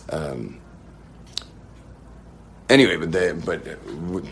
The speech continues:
the sacred feminine is, is just being. <laughs> It's just pure being and just being in your environment. And what I did was zeroed in on some of those, some of the prism of those six attributes. Okay, and what did you want? You wanted more of a list of those, uh, the various attributes?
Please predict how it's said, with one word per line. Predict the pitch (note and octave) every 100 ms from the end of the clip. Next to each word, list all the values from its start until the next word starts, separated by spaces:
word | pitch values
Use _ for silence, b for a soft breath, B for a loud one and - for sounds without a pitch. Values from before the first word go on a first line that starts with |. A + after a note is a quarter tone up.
| -
the | A#2
sacred | - A2+ G2 -
feminine | - A2 A2 E2+ D2+
is, | C#2+ C#2+ E2+ -
is | D#2 D2
just | - F#2+ E2 - D#2 -
being. | B2+ A2+ - -
<laughs> | -
It's | A#2 -
just | - -
pure | - E2 D2
being | B1 - C2+ A#1+ A#1
and | G1+
just | G1+ - - B B B - D2+
being | F#2 F2+ E2+
in | D2+
your | D2 C#2
environment. | B1+ C2 C2 B1 - - - B B -
And | E2+
what | F#2+
I | G2+
did | - F#2+
was | D#2 D#2
zeroed | D#2 F2 D2+ D2
in | D2 C#2
on | C2 B1+
some | B1 - D2+
of |
those, | C2+ B1+ B1+ - -
some | - - F2
of | C#2+
the |
prism | - - D#2 C#2 C2 - - - B B B -
of | - C#2
those | C#2+ C2+
six | - - - -
attributes. | G1+ - - - - - - B B B B
Okay, | - D#2+
and | A1 G#2
what | B2
did | C#3+
you | C#3+
want? | C#3 A#2
You | A2
wanted | A2 G2+
more | G#2
of | G2
a |
list | F2+ F#2+ G2+ -
of | F#2+ E2
those, | F2+ E2+ D#2+ D#2+
uh, | D#2+ C#2+ -
the | D#2+
various | F2 G2+ E2+ E2+
attributes? | F2+ - - E3 -